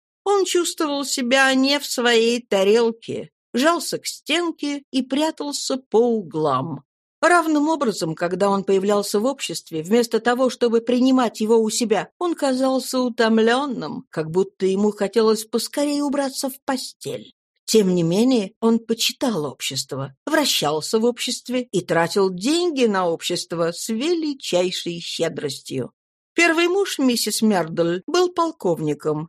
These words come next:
под покровительством которого бюст вступил в соперничество со снегами Северной Америки, и хотя не мог поравняться с ними белизной,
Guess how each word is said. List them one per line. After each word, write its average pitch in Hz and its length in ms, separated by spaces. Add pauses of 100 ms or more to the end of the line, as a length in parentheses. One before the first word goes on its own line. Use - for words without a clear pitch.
под 175 220
покровительством 180 840
которого 285 500
бюст 277 440
вступил 262 680
в - 80
соперничество 220 1080 (120)
со 247 160
снегами 214 500
Северной 247 540
Америки, 170 600 (140)
и 240 80
хотя 320 340
не 320 160
мог 359 340
поравняться 190 640
с - 140
ними 226 240
белизной, 202 720